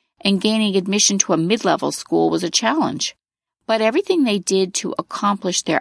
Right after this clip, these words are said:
academic goals was done completely on their own merit. One of these kids of mine is heading to graduate school in the fall,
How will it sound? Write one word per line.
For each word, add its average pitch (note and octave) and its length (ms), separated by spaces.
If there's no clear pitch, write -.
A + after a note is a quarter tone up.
academic E3+ 600
goals D3+ 460
was E3+ 220
done F3 260
completely F3+ 800
on D#3+ 340
their C3 180
own D#3+ 220
merit. A#2 380
One B4 260
of F4 80
these E3 240
kids - 320
of C#3+ 100
mine C#3+ 340
is C#3 320
heading F#3+ 280
to - 80
graduate G3+ 480
school C#3 380
in C#3+ 80
the C#3 60
fall, C#3 420